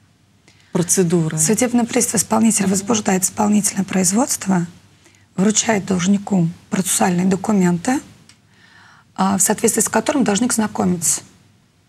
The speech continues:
Speaker 2: о том, что в отношении него возбуждено исполнительное производство, и о том, что у него установлен срок пять дней
Speaker 1: Мгм.
Speaker 2: с момента получения процессуальных документов.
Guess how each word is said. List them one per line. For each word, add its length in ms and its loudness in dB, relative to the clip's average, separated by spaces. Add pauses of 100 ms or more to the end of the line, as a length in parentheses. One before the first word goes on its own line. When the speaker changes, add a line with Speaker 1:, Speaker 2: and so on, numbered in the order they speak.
(920)
Speaker 2:
о 280 0
том, 240 0
что 180 -2
в 40 -2
отношении 460 2
него 160 2
возбуждено 480 -2
исполнительное 480 -2
производство, 720 -2 (680)
и 200 4
о 260 4
том, 220 -2
что 200 0
у 60 2
него 180 2
установлен 500 0
срок 220 -4 (100)
пять 160 -2
дней 240 0 (480)
Speaker 1:
Мгм. 480 -4 (160)
Speaker 2:
с 120 -8
момента 340 0
получения 580 -2
процессуальных 480 -4
документов. 540 -2